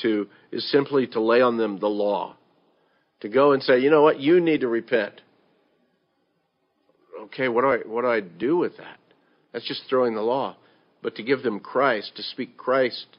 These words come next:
to them, the hope that's in the gospel. People are in desperate situations all around us. And they need to know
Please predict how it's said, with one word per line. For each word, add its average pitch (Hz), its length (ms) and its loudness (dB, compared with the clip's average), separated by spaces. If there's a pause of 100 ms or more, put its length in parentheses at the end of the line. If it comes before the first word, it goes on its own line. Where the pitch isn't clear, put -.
(100)
to 110 100 -8
them, 95 200 -6 (340)
the 117 80 -2
hope 131 340 0
that's 123 220 -6
in 113 100 -2
the 107 80 -2
gospel. 104 640 -4 (720)
People 175 440 -2 (200)
are 123 180 -6
in 107 380 -10
desperate 151 640 -4 (340)
situations 113 1000 -4 (160)
all 117 420 2 (140)
around 98 420 -2
us. - 340 -16 (840)
And 104 160 -12
they 127 120 2
need 151 240 -2
to 131 80 -6
know 120 540 0